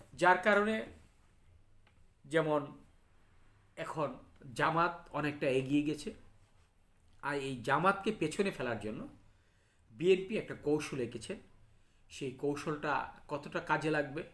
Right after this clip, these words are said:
এটা হয়তো ত্রয়োদশ জাতীয় সংসদ নির্বাচনে আমরা দেখব, সেই সময়টা আসছে। কিন্তু এই মুহূর্তে এটাই মনে করা যায় যে জামাত তাদের বিভিন্ন দিক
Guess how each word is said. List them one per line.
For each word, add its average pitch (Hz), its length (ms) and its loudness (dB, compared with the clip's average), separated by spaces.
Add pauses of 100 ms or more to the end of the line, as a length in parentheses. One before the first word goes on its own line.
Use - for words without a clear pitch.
(120)
এটা 123 260 -10 (260)
হয়তো 123 260 -10
ত্রয়োদশ 123 420 -2
জাতীয় 120 320 -6
সংসদ 117 380 -12
নির্বাচনে 120 540 -6
আমরা 110 200 -6
দেখব, 107 300 -6 (960)
সেই 139 220 -6
সময়টা 120 440 -10
আসছে। - 280 -10 (680)
কিন্তু 226 280 0 (1500)
এই 175 160 6
মুহূর্তে 196 420 0 (180)
এটাই 170 300 6
মনে 151 240 4
করা 143 220 2
যায় 175 240 -2 (580)
যে 139 220 -4 (800)
জামাত 147 440 -2 (1200)
তাদের 139 380 -4 (800)
বিভিন্ন 175 400 -2
দিক 120 200 -6